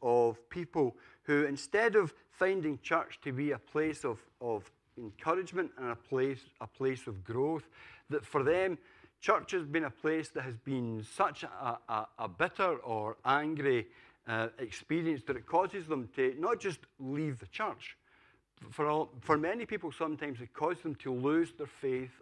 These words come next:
altogether. And church is meant to be the opposite of that. It's meant to be the place where we come, where we are getting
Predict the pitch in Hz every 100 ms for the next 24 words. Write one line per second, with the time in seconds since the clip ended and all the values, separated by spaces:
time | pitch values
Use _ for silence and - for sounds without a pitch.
0 | - 117 113 - 120 170 180 - _ _
1 | _ _ _ - _ _ _ _ _ _
2 | 151 - 214 170 202 160 170 156 147 151
3 | 139 165 180 208 208 175 156 151 139 139
4 | - 139 160 117 - 196 160 - 139 135
5 | - 135 143 135 - 123 127 123 135 127
6 | 131 113 123 120